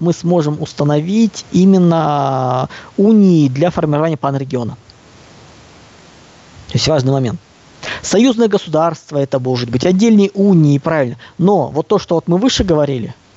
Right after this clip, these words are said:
это те территории, которые частично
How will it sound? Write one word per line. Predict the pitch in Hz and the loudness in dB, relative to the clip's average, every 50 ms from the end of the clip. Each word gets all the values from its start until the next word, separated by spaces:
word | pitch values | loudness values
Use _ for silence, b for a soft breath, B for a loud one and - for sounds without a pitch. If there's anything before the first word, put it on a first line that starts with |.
| B B B B | B B B B
это | - 175 185 196 | -2 0 0 2
те | - 226 208 | 2 0 0
территории, | - - 190 190 185 - 220 240 247 220 | 2 2 0 0 2 2 0 0 0 0
которые | - 170 - - 208 208 196 180 | -4 -4 -2 0 0 0 0 -2
частично | 165 - - 185 - - - 226 240 233 - - 233 175 135 120 127 | -4 -6 -6 -6 -6 -4 0 0 0 0 0 0 0 0 0 -2 -6